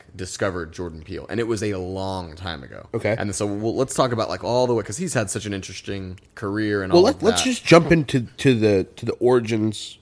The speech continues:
Speaker 1: Okay.
Speaker 2: um, our personal origins, and then his origins, and, and then we'll s-, we'll move on through
Speaker 1: Okay,
Speaker 2: that.
Speaker 1: that sounds great.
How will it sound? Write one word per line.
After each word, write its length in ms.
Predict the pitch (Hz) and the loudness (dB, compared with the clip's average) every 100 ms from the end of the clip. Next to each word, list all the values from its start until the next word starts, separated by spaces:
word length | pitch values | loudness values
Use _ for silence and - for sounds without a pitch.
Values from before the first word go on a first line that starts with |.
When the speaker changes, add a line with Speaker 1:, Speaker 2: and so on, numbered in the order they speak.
| - | -8
Speaker 1:
Okay. 120 | 117 101 | -2 0
Speaker 2:
um, 180 | 98 95 | 0 0
our 100 | 104 | 0
personal 380 | 143 131 127 | 0 0 0
origins, 420 | 113 120 113 113 104 | 0 0 0 0 0
and 200 | 101 101 | 2 2
then 360 | 98 95 92 - | 2 2 -2 -2
his 340 | 113 117 113 | 2 4 2
origins, 680 | - 98 95 98 95 92 90 | -2 -4 -2 -2 -4 -4 -6
and, 240 | 85 82 | -6 -6
and 200 | - 107 | -4 0
then 120 | 101 95 | 0 0
we'll 100 | 90 | -2
s-, 200 | - - - _ _ _ - | -4 -8 -16 _ _ _ -4
we'll 100 | 107 | 2
move 200 | 113 92 | 2 0
on 140 | 71 | -6
through 160 | - - | -6 -4
Speaker 1:
Okay, 100 | 95 | -4
Speaker 2:
that. 80 | 64 | -4
Speaker 1:
that 160 | 98 | -6
sounds 180 | - 80 | -6 -12
great. 160 | - | -12